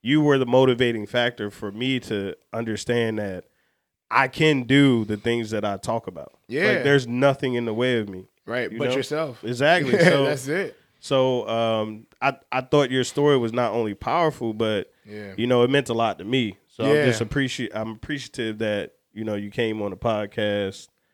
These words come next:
Speaker 1: Uh, I'm not cutting you off or anything,
Speaker 2: No,
Speaker 1: but
Speaker 2: no, no, no, no. This
Speaker 1: <laughs> but
Speaker 2: is good
Speaker 1: but
Speaker 2: because,
Speaker 1: no,
Speaker 2: yeah.
Speaker 1: man, like, you know, and I think your story and just the way, the way that you tell stories is
Speaker 2: Yeah.
Speaker 1: just,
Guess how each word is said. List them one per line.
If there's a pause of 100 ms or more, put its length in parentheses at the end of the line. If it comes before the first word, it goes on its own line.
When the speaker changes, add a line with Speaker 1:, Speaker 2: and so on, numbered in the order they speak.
(320)
Speaker 1:
Uh,
I'm
not
cutting
you
off
or
anything,
Speaker 2:
No,
Speaker 1:
but
Speaker 2:
no,
no,
no,
no.
This
Speaker 1:
<laughs>
but
Speaker 2:
is
good
Speaker 1:
but
Speaker 2:
because,
Speaker 1:
no,
Speaker 2:
yeah.
Speaker 1:
man,
like, (140)
you
know,
and
I
think
your
story
and
just
the
way,
the
way
that
you
tell
stories
is
Speaker 2:
Yeah.
Speaker 1:
just,